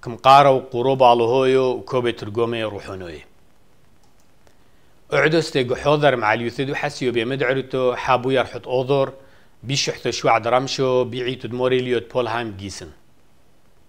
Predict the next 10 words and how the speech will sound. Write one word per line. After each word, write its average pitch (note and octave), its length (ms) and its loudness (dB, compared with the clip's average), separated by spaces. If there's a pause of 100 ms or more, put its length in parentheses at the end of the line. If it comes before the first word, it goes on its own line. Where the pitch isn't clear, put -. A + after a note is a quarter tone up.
(1500)
بوشو E3 340 -2
رويو C#3+ 260 6
ديو D#3 320 4
مو C3+ 220 0
جميسم B2+ 460 -6
قروب B2+ 360 -4
آلوهويو A#2+ 560 2
عم A2 180 0
عليمي A#2+ 380 0
وعليموثو A#2+ 840 -4